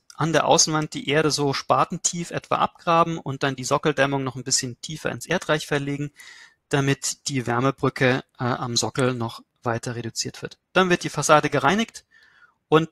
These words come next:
dann eben nach dem Reinigen der Fassade nach Leitungen gesucht und die dann entsprechend markiert. Diese Leitungen, wenn Sie welche gefunden haben. Und dann die Folie oder das Malervlies auslegen und Fensterrahmen und so weiter abkleben,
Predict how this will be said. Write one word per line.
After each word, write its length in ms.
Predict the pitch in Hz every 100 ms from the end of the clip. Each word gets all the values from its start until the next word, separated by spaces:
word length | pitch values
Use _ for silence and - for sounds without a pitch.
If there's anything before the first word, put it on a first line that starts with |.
| -
dann 340 | 147 202 208
eben 420 | - 165 165 156
nach 300 | 127 139 220
dem 220 | - 180
Reinigen 400 | 156 151 160 156
der 100 | 147
Fassade 480 | 139 139 143 139 135
nach 160 | 117 110
Leitungen 540 | 123 175 - 202 196
gesucht 580 | 185 165 208 - - - _ - _ _ _ _
und 220 | 156 160
die 100 | 156
dann 180 | 156 143
entsprechend 540 | 139 - - 123 - 165
markiert. 520 | 123 - - - - _ _ _ _ _ _ _ _ _ _ -
Diese 160 | 127 113
Leitungen, 440 | 107 113 139 139
wenn 140 | 117 120
Sie 140 | 131
welche 240 | 131 123 147
gefunden 460 | 147 - 127 113
haben. 180 | - - _ _ _ _ _ _ - - - - - _ _
Und 160 | 151
dann 240 | 156 170 175 _ _ _ -
die 120 | 147
Folie 340 | - 165 165
oder 140 | 143 131
das 160 | 127
Malervlies 560 | 123 135 151 143 147 -
auslegen 640 | 131 127 135 131 131 135
und 280 | - 120 -
Fensterrahmen 640 | - 135 - 123 123 123 131
und 120 | 120
so 120 | 120
weiter 260 | 113 123 131
abkleben, 500 | - - 123 123